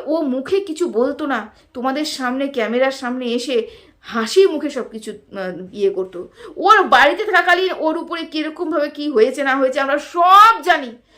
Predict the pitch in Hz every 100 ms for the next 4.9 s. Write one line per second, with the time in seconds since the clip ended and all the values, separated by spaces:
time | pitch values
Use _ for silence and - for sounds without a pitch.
0 | _ - 403 453 - 339 262 220 269 302
1 | 349 254 262 285 233 240 - 311 277 285
2 | 294 - 233 247 339 330 254 _ - -
3 | 226 233 269 277 285 208 240 269 285 311
4 | 302 226 - _ _ - 349 403 453